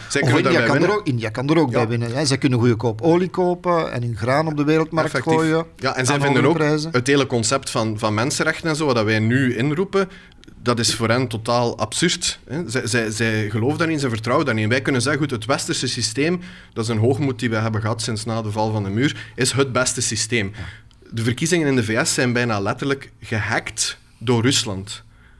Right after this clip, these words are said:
Speaker 1: We mogen niet vergeten dat Trump voor de oorlog in, eh, voor de invasie in Oekraïne l-, letterlijk gewoon Zelensky heeft proberen blackmailen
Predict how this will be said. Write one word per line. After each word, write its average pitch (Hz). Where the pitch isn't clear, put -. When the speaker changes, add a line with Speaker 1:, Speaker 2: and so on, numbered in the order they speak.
Speaker 1:
We 127
mogen 131
niet 139
vergeten 151
dat 123
Trump 170
voor 123
de -
oorlog 135
in, 135
eh, 113
voor 135
de 143
invasie 127
in 135
Oekraïne 131
l-, 104
letterlijk 113
gewoon 127
Zelensky 120
heeft 127
proberen 110
blackmailen 156